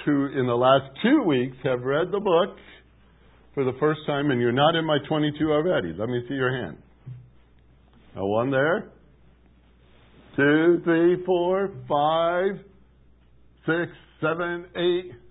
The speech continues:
nine, ten. Ten more.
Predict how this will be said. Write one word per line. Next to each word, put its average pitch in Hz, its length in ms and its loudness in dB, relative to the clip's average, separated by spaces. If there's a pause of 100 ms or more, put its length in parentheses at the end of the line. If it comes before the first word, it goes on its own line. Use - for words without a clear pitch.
(760)
nine, 226 680 -12 (1600)
ten. 240 600 0 (1000)
Ten 262 200 -2
more. 254 420 10